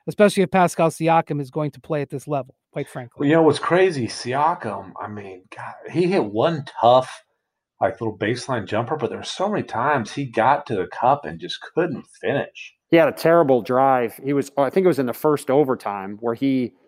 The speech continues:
Speaker 3: made a nice move, was all by the rim and himself, and had it roll
Speaker 2: Right.
Speaker 3: around and out. That was, looked like it was gonna be a really costly miss,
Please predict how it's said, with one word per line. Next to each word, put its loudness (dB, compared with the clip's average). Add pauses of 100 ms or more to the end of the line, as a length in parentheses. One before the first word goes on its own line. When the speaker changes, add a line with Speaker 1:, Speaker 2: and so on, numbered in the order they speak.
(160)
Speaker 3:
made 4
a 6
nice 2
move, 6
was -2
all 6
by 6
the 2
rim 0
and 0
himself, 0
and -6
had -2
it -4
roll 2
Speaker 2:
Right. 6
Speaker 3:
around -2
and -8
out. -2
That -2
was, -6
looked -2
like 0
it 2
was -2
gonna 0
be -2
a 0
really 4
costly 0
miss, -6